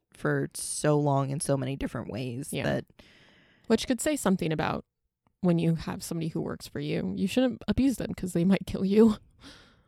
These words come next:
Speaker 1: I mean, you shouldn't abuse them because that makes you a bad
Speaker 2: <laughs>
Speaker 1: human, but
Speaker 2: Okay, that mainly. But if you think about it, <laughs> I don't know. <laughs> I'm just, I'm just trying to say, if, if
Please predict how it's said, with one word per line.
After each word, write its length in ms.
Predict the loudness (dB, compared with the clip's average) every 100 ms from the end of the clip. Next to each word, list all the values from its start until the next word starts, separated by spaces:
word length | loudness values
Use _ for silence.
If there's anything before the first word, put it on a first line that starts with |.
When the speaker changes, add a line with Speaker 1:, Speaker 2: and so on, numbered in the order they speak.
| _ _ -20 -10 -4
Speaker 1:
I 80 |
mean, 140 | -2 0
you 60 | -2
shouldn't 280 | -6 -4 -4
abuse 320 | -2 -2 -2
them 160 | 0 0
because 240 | 0 -2
that 160 | -2 -2
makes 260 | 4 6
you 120 | 6 4
a 40 |
bad 240 | 2 0 0
Speaker 2:
<laughs> 80 |
Speaker 1:
human, 460 | 0 2 2 -2 -4 2
but 300 | 4 4 2 -6 -20 -20 _ 2
Speaker 2:
Okay, 440 | 4 6 4 4 -4 _ -12
that 540 | -4 2 4 6 4 4
mainly. 760 | 4 6 6 2 -2 -4 -2 6
But 140 | 8
if 180 | 8 8
you 80 | 6
think 300 | 8 8 8
about 400 | 0 -2 -2 0
it, 420 | 2 2 2 2 2
<laughs> 1120 | 4 4 2 -6 -16 -20 -20 -20 _ _ _ 0
I 100 | 2
don't 160 | 4
know. 720 | 4 4 0 0 0 -2 -4 -8 -8
<laughs> 140 | -6
I'm 220 | -6 -6
just, 300 | -4 -6 -8 -2
I'm 140 | 2
just 220 | 4 4 6
trying 120 | 6
to 100 | 6
say, 280 | 4 0 0 -6 -4
if, 140 | -2 -2 _ -2
if 300 | -2 -2